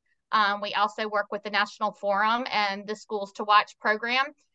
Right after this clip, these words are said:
and, you know, those things of social equity and developmental responsiveness and academic, um, excellence. We're looking for that. And so we're looking for those things that are going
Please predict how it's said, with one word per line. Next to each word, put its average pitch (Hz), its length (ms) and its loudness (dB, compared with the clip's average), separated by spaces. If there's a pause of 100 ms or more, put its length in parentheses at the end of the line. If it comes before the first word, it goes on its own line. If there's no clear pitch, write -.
(180)
and, 202 380 -2
you 226 100 -8
know, 196 140 0
those 196 280 0
things 208 340 -6
of 196 240 0
social 202 340 -2
equity 220 460 -4
and 214 100 -4
developmental 196 540 -4
responsiveness 208 960 -4
and 202 120 -4
academic, 208 600 -2
um, 202 260 -2
excellence. 240 720 -4 (400)
We're 226 160 2
looking 226 340 -2
for 214 160 -2
that. 208 240 2 (160)
And 208 180 -10
so 208 140 -2
we're 208 140 0
looking 233 360 -4
for 262 140 -2
those 220 280 -2
things 214 380 -2
that 220 60 -4
are 214 180 2
going 202 280 0